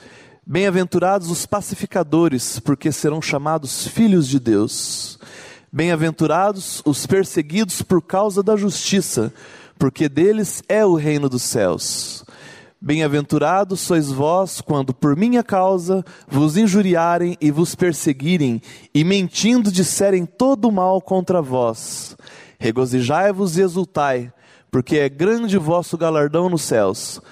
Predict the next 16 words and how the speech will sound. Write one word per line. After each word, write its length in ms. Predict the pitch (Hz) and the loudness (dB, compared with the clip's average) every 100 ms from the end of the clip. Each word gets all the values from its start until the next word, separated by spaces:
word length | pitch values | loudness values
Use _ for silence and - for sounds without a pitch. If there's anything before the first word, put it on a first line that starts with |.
| - - - | -20 -12 -2
pois 220 | 117 110 | 0 0
assim 400 | 117 - 220 226 | -4 0 0 2
perseguiram 680 | 208 180 185 156 180 185 170 | 2 0 -2 0 0 2 2
aos 260 | 151 135 | 0 -2
profetas 640 | - 127 - 147 165 156 - | -4 -4 0 0 0 -2 -8
que 140 | - | -4
viveram 580 | 139 135 131 151 160 160 - | 0 2 2 2 0 -2 -2
antes 460 | 190 220 202 185 151 | 0 0 2 0 2
de 100 | 151 | 0
vós. 600 | 110 101 98 - - - _ _ _ - _ _ _ _ _ - - - | 0 0 -2 -6 -12 -16 _ _ _ -20 _ _ _ _ _ -20 -20 -16
Vós 280 | 135 139 151 | -4 -4 -2
sois 240 | - 190 | -2 0
o 60 | 180 | 0
sal 280 | - 190 202 | -2 0 0
da 140 | 202 | -2
terra. 500 | - 180 185 131 113 | 0 2 2 0 -6